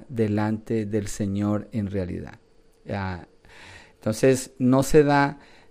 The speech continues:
de afuera para adentro, es decir, recibiendo algún tipo de manipulación o emoción para ir y dar, sino de adentro para afuera, se dispone en el corazón. Disponer en el corazón, dar conforme propuso en el corazón es haber estado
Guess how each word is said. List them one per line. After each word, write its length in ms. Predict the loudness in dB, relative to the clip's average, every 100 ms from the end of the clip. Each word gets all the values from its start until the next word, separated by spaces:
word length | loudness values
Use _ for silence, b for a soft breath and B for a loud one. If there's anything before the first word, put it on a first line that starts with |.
| -12
de 220 | -2 0
afuera 640 | 0 -2 2 4 4 0
para 200 | 0 0
adentro, 460 | 2 2 2 0 -2
es 80 | 0
decir, 600 | -2 0 4 4 2 -6 B B B _
recibiendo 720 | -8 -6 -2 0 2 2 2
algún 220 | 2 2 0
tipo 240 | 2 4
de 80 | 4
manipulación 1080 | 4 2 2 2 2 0 0 2 0 0 0
o 60 |
emoción 720 | 0 -2 -2 2 6 6 4
para 340 | 2 0 2 2
ir 100 | 2
y 80 | 4
dar, 340 | 4 2 -4 B B B
sino 300 | -2 2 4
de 80 | 4
adentro 360 | 2 0 -4
para 160 | -4 -4
afuera, 280 | -4 -4 -4
se 160 | -6
dispone 500 | -6 -6 -2 2 2
en 100 | 2
el 100 | -2
corazón. 580 | -6 -8 -8 -10 -14 -16 -20 -16
Disponer 480 | -12 -8 -4 0 2
en 120 | 2
el 80 | 0
corazón, 580 | -2 -2 -2 0 0 2
dar 220 | 4 2
conforme 400 | 2 2 2 2
propuso 360 | 0 0 0 -2
en 80 | -4
el 60 |
corazón 460 | -4 -4 -2 0 0
es 120 | 0
haber 180 | -2 -4
estado 500 | -6 -4 -2 -2